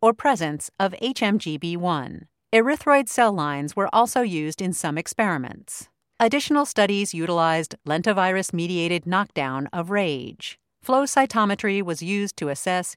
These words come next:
human erythroid progenitor populations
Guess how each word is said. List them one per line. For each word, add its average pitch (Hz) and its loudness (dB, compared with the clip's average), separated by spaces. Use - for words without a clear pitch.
human 247 0
erythroid 185 0
progenitor 180 -2
populations 190 -4